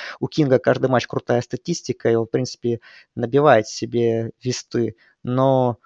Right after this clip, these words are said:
в общем, не знаю, очень интересная ситуация, как из этого выберется сама программа, какое будущее игроков.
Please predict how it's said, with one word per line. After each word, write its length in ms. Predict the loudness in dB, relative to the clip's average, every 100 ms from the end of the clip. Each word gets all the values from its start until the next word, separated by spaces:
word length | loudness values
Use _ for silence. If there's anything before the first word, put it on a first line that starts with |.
| _ _ _ _ _ _ _ _ _ _ _ _ _ _ _ _ _ _ _ _ _ _ _ _ _
в 80 | 0
общем, 240 | 0 2
не 100 | 2
знаю, 260 | 2 2 2
очень 300 | 0 -2 -4
интересная 540 | -4 0 4 4 2 -2
ситуация, 640 | -4 2 4 4 0 -2
как 240 | 0 0 0
из 100 | 0
этого 240 | 0 0
выберется 400 | 0 0 -2 -2
сама 300 | -2 2 2
программа, 480 | 2 2 2 2 0
какое 320 | -2 0 0
будущее 500 | 0 -4 -4 -2 -2
игроков. 540 | -2 -2 -2 -4 -8